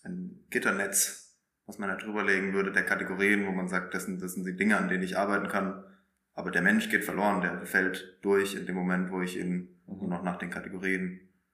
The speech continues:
Speaker 2: Ja.
Speaker 1: analysiere.
Speaker 2: Also wenn ich das mal gemacht habe, wie so ein Kriterienkatalog,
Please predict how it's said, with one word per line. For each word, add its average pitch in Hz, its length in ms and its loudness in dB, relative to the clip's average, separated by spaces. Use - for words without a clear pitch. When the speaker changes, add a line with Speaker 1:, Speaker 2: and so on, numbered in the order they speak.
Speaker 2:
Ja. 95 200 -8
Speaker 1:
analysiere. 90 680 -8
Speaker 2:
Also 98 180 -6
wenn 117 120 -4
ich 131 100 -8
das 127 120 -8
mal 110 160 -6
gemacht 104 380 -6
habe, 156 300 -6
wie 110 80 -12
so 104 180 -6
ein 92 60 -6
Kriterienkatalog, 104 1080 -8